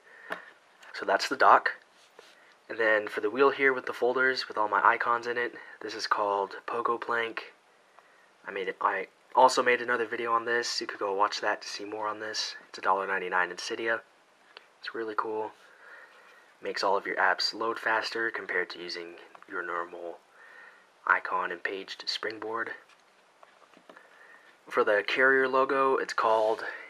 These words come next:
A T and T carrier logo. You could get it in Cydia from the Big Boss repo. Just type in A T and T, and then that should be it. Um,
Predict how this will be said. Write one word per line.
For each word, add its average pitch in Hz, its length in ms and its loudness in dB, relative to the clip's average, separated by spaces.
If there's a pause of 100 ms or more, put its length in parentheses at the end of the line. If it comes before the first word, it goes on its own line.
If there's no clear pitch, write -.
(100)
A 113 160 -4
T 117 200 -6
and 110 120 -6
T 107 160 -8
carrier 120 500 0
logo. 120 560 2 (140)
You 92 120 -14
could - 120 -16
get 98 180 0
it - 180 -2
in 98 280 -6
Cydia 107 580 -2
from 101 140 -10
the 92 100 -6
Big 104 220 -2
Boss 104 260 6
repo. 104 460 -2
Just - 180 -6
type 107 220 2
in 92 320 -10
A 104 160 -4
T 104 360 -10
and 98 320 -4
T, 104 360 -10 (160)
and - 920 -12
then 87 300 -6 (520)
that - 100 -16
should 92 200 -2
be 95 140 -6
it. 101 240 -6 (640)
Um, 101 440 0